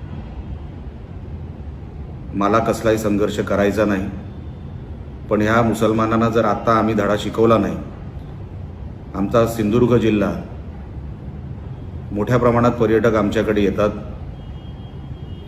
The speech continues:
आणि जर अशा कुठल्या घटनांमुळे जर आमच्या जिल्ह्याची बदनामी होत असेल तर ती कधीही सहन केली जाणार नाही.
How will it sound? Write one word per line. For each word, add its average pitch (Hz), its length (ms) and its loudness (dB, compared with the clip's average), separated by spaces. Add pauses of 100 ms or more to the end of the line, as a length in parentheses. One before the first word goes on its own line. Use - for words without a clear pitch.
(380)
आणि 110 120 0
जर 113 140 6
अशा 104 280 2
कुठल्या 117 280 4
घटनांमुळे 110 640 4
जर 113 140 6
आमच्या 98 280 4
जिल्ह्याची 104 420 2
बदनामी 107 380 2
होत 101 180 0
असेल 92 320 -2 (460)
तर 101 100 -2
ती 120 140 2
कधीही 107 280 4
सहन 104 280 4
केली 101 200 2
जाणार 95 280 2
नाही. 95 200 0